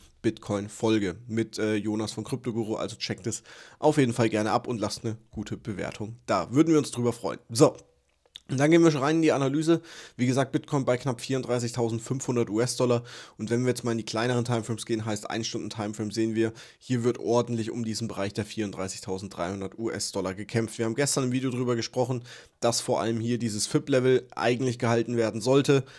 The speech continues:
Hat's auch kurzfristig, aber jetzt auch wieder drunter geschlupft. Also momentan sieht das Ganze eher danach aus, dass wir hier wirklich nochmal in Richtung dreiunddreißigtausendzweihundert U-S-Dollar runtergehen, also so in dem Bereich dreiunddreißigtausend,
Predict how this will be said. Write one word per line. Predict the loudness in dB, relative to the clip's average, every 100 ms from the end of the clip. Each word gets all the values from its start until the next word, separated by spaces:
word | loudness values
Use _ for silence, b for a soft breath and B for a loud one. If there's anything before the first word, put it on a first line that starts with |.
| B B _
Hat's | 0 2 0 0
auch | 2 2 0
kurzfristig, | 0 0 0 -2 0 0 0 -2
aber | 0 2 2
jetzt | 0 0
auch | -4 -2
wieder | -2 -2
drunter | 0 0 0
geschlupft. | 0 -6 -4 -4 -4
Also | -2 0 0 -2 -4 _
momentan | -6 0 2 4 2 2 2 2 0 B B B
sieht | -2 0 2
das | 2
Ganze | 4 4 2
eher | 2 4 4
danach | 2 -4 -2
aus, | -4
dass | -2 -6 -6
wir |
hier | -4 -2
wirklich | -4 -4
nochmal | -6 -4 -4 -2
in | -2
Richtung | -2 -4 -2 -4
dreiunddreißigtausendzweihundert | -2 -2 -2 -4 -6 -4 -4 -4 -4 -2 -2 -2 -4
U-S-Dollar | -6 -6 -4 -4 -4
runtergehen, | -2 -4 -2 -4 -4
also | -6
so | -6 -6
in | -4
dem | -4
Bereich | -4 -4
dreiunddreißigtausend, | -4 -6 -4 -4 -8 -8 -6 -6 -8